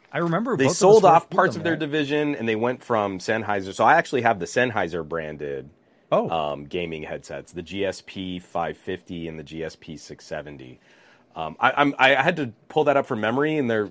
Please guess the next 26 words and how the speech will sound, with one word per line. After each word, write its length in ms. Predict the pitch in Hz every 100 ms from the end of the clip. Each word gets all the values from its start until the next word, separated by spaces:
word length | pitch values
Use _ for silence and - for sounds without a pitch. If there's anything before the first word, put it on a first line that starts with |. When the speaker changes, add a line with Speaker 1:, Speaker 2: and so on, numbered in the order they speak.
| -
Speaker 2:
they're 280 | 104 110 -
on 240 | 107 110
the 160 | 98 87
headbands. 640 | 76 101 82 69 53 50 - _ _ _ _ _ -
Um, 580 | 92 87 82 80 78 - - _ - - - 104
I, 120 | 107
I, 200 | 110 110 107
I 80 | 113
worked 480 | 110 127 208 214 113
that 260 | 135 220
hard 640 | - - 208 90 62 69 - _ _ _
to 120 | - 113
remember 480 | 113 117 185 160 135
the 120 | 113
names, 420 | 139 147 104 92
and 140 | 101
then 100 | 110
I 80 | 120
just 240 | 104 104 98
looked 300 | 101 - 87
down, 480 | 113 95 85 82
and 240 | 85 87 87
there 200 | 90 87
they 180 | 85 82
were. 360 | 107 87 - _ _ _ _ _ -
Um, 640 | 95 92 90 87 87 85